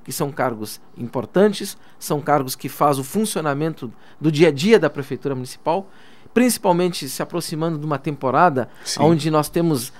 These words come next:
Speaker 1: a certeza que será uma das melhores temporadas dos últimos anos. Vamos receber muitos turistas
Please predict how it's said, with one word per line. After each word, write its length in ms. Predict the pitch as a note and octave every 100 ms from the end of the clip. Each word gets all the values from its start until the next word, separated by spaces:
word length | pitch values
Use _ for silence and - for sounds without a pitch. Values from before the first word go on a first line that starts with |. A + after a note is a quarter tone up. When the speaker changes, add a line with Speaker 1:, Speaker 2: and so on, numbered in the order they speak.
| -
Speaker 1:
a 80 |
certeza 460 | E3 F#3 C#3+ F3+ E3+
que 80 | -
será 200 | F3+ D#3+
uma 140 | E3
das 160 | D#3+ D3+
melhores 400 | D3 D3+ F#3 F3+
temporadas 600 | - D#3 D3+ D#3 E3 D3+
dos 160 | C#3 C#3+
últimos 400 | D#3+ - C#3+ C3+
anos. 360 | F3+ C#3 - - - -
Vamos 180 | D#3+ D#3+
receber 680 | D#3+ E3 - C3+ F3+ E3 - - - -
muitos 500 | D3 G#3+ B3 G3 -
turistas 600 | D#3 D#3+ F#3 E3 E3+